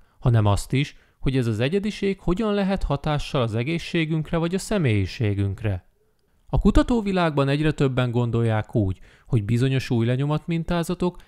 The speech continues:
előrejelezhetik az olyan egészségügyi állapotok kialakulását, mint a Down-szindróma. További kutatásokra még mindenképpen szükség van, de reméljük, hogy a jövőben az új lenyomatok akár segítségünkre lehetnek ezen a területen is.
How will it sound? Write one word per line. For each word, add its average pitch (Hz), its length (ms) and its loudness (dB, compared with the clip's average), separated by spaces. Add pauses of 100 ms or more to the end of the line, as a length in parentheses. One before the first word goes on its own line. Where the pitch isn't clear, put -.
előrejelezhetik 196 1120 0
az 127 140 2
olyan 123 220 2
egészségügyi 113 680 -2
állapotok 110 560 -2
kialakulását, 139 1080 0 (240)
mint 165 220 2
a 185 60 4
Down-szindróma. 98 1000 2 (720)
További 208 360 4
kutatásokra 170 760 2
még 127 180 0
mindenképpen 110 720 2
szükség 110 480 -2
van, 117 220 0
de 110 120 2
reméljük, 135 520 4
hogy 113 220 0
a - 20 6
jövőben 113 760 2
az - 160 -4
új 131 140 2
lenyomatok 190 540 0
akár 185 300 0
segítségünkre 131 840 -2
lehetnek 135 480 -2
ezen 117 280 2
a 98 80 0
területen 101 600 0
is. 98 300 -6